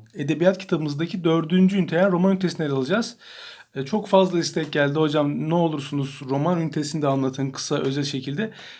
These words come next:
Hemen arkadaşlar derse gireceğim. Fakat dediğim gibi kanalıma abone olun. E, bu güzel videolardan mahrum olmayın. Dördüncü ünitemiz, kitaptaki dördüncü ünitemiz, yani on ikinci sınıftaki dördüncü ünitemiz roman. Arkadaşlar...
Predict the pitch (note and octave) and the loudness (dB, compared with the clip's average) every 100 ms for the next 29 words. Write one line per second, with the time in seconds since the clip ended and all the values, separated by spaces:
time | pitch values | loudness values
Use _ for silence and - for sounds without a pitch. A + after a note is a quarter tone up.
0 | _ - B3 G3+ G3+ - - - - F3+ | _ 2 6 6 2 -8 -20 -20 -6 0
1 | E3+ F3 D#3 C#3+ D3 C#3+ F3 F#3 G3+ F3+ | 0 2 0 0 -2 2 2 2 -2 -2
2 | F3 F#3 F#3 G3 F3+ D3+ F#3 G3+ F#3+ D#3 | -2 0 0 -2 -4 -2 -2 0 -2 -2
3 | D3 F#3+ G3 F3 D3+ D#3+ F#3+ G3+ G3 G3 | -2 2 4 4 2 2 2 4 4 2
4 | F#3+ - - - _ _ C3 D#3+ F#3+ D#3 | -2 -12 -20 -20 _ _ -6 -2 0 4
5 | C#3+ D3+ F#3 D#3 C#3 F#3 F3+ D#3+ C3+ E3+ | 2 2 0 2 0 0 0 0 0 0
6 | E3+ E3+ D3+ F#3 F3+ F3+ F#3 G#3 A3 A#3+ | 0 2 2 2 4 4 4 6 4 6
7 | A#3+ A3+ G#3 G#3+ G3 - - G3 G3 F#3+ | 4 4 0 0 -2 -4 0 0 2 -2
8 | G#3+ F3+ F3 E3 F#3 F#3+ A#3+ G3 F3 C#3+ | 2 4 2 2 4 4 4 4 2 0
9 | B2+ D3 D3 - D#3+ G#3 - F#3 - D3 | 2 2 2 2 2 2 0 -2 -2 -6
10 | - C3+ C3 B2+ D#3 D#3+ G#3 G#3 F#3+ G3 | -6 -10 -6 0 0 0 0 0 0 2
11 | G3 F#3 F#3+ F#3+ F#3 F#3 - - - - | 0 4 6 6 4 0 -6 -20 -20 -16
12 | - G3 B3 G#3 F#3+ D#3+ | -2 -2 0 -2 -2 -6